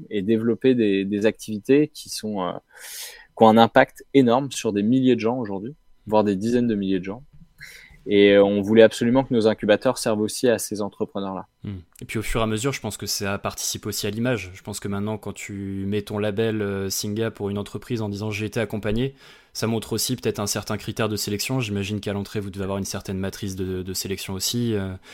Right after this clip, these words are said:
Speaker 2: sur cette partie sélection, comment est-ce que vous fonctionnez d'ailleurs ?
Speaker 1: Ouais, bah, on a plusieurs stades. En fait, on a, on a un stade qui, pour le coup, est très ouvert, euh, qui est le, qui est l'idéation.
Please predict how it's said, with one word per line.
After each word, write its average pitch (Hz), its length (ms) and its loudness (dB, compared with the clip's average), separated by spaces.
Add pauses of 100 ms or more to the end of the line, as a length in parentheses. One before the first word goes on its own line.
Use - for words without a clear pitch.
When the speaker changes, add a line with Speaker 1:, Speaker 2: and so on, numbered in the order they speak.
(140)
Speaker 2:
sur 104 120 -6
cette 113 160 2
partie 120 220 0
sélection, 120 420 0
comment 107 220 -2
est-ce 104 100 -6
que - 80 -8
vous 101 120 -4
fonctionnez 98 420 -4
d'ailleurs ? 95 240 -6 (880)
Speaker 1:
Ouais, 156 300 12
bah, 127 200 10
on 135 320 8
a 139 80 8
plusieurs 147 360 0
stades. 139 260 4
En 123 160 0
fait, 151 240 -4
on 123 160 -2
a, 113 440 0
on 123 140 -6
a 123 40 -4
un 127 100 -4
stade 151 220 0
qui, 135 100 -4
pour 127 140 -8
le 123 80 -2
coup, 147 140 0
est 127 100 0
très 156 260 -2
ouvert, 117 360 0 (220)
euh, 104 380 -4
qui - 140 -8
est - 20 -2
le, 98 840 -4
qui 113 100 -4
est - 20 0
l'idéation. 120 760 -2